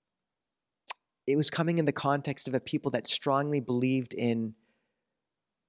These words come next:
more below the surface. And so when a fire went out, it didn't become nothing.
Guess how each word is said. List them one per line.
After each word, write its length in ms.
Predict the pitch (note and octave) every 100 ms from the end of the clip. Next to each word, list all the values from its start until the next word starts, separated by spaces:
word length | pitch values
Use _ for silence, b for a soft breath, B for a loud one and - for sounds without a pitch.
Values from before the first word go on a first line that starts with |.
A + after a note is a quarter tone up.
| _ _
more 600 | C#3 C#3 B2+ A2+ G#2 G#2 _ _
below 240 | B2+ B2
the 100 | A2+
surface. 760 | A2 G#2 F#2+ - F2+ - - - _ _ _ _ _ _ _ -
And 120 | C#3
so 120 | D#3
when 140 | D3+
a 40 | D3+
fire 380 | - D3 D#3 D#3
went 200 | C3+ B2
out, 300 | B2+ A#2+ -
it 100 | -
didn't 220 | D3 C#3+
become 320 | B2 - A#2
nothing. 460 | A2+ A2+ G#2 G2+